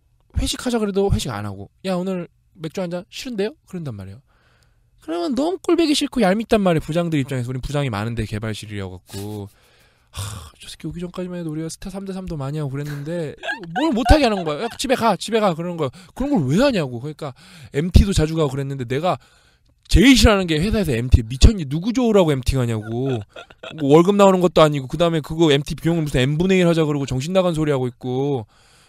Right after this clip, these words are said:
제가 말도 안 돼서 저 때는 뭐 엠티 이런 건 꿈도 못 꿨어요. 저가 있는 한은.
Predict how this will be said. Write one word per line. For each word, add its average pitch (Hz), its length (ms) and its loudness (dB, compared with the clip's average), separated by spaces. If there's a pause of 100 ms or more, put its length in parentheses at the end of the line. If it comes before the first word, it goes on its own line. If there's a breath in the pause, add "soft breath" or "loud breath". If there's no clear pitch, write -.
(120 soft breath)
제가 175 180 -4
말도 202 300 0
안 233 80 4
돼서 175 220 2
저 151 100 4
때는 180 240 -2
뭐 147 80 0
엠티 143 260 0
이런 151 120 -2
건 143 100 -2
꿈도 269 260 -6
못 139 120 -2
꿨어요. 123 240 -8
저가 127 320 2
있는 113 240 -4
한은. 104 320 -8